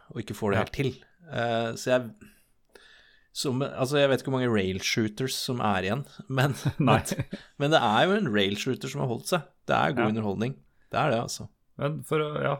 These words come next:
Speaker 2: for å stille hele spørsmålet litt annerledes, da. Eh, er det verdt å prøve å spille i dag, da? I stedet for om det har holdt seg?
Speaker 1: Nei, det er det ikke.
Speaker 2: Det er ikke verdt. Nei?
Speaker 1: Nei, jeg, nei, det er ikke det, altså. Det er,
Speaker 2: Nei.
Speaker 1: levelene er veldig like.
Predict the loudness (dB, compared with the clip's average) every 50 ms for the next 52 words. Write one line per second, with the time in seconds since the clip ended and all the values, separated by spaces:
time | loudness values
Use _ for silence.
0 | -4 -6 -6 -6 -6 -4 -2 0 0 2 0 0 -2 -4 -6 -6 -8 -8 -6 -6
1 | -6 -6 -4 -6 -6 -6 -6 -4 -4 -6 -6 -6 -6 -8 -8 -8 -8 -4 -2 0
2 | 0 0 0 0 0 0 0 2 2 0 0 -2 -6 -8 -4 -2 0 0 0 0
3 | 0 0 0 -2 -2 0 0 0 -2 -2 -4 -4 -4 -2 0 0 0 0 0 -2
4 | -4 -6 -12 _ _ _ _ _ -20 -14 -12 -10 -10 -8 -6 -6 -4 -4 -4 -6
5 | -6 -8 -8 -8 -8 -10 -14 -14 _ _ _ -2 2 4 4 4 2 -2 -2 0
6 | 0 0 0 -2 -6 -8 -10 -14 _ _ _ _ _ _ -10 -10 -8 -6 -8 -8
7 | -8 -10 -14 -14 -6 -2 -2 0 2 2 2 4 4 4 2 2 0 -2 -2 -2
8 | -2 -2 -2 -2 -2 -4 -6 -6 -6 -6 -4 -6 -6 -8 -10 -14 -10 -6 -4 -2
9 | 0 0 0 0 0 0 0 -2 -2 -4 -4 -6 -4 -2 -2 0 0 0 0 0
10 | 0 -2 -2 -2 -2 -2 -2 -2 -2 -2 -4 -4 -4 -2 -2 0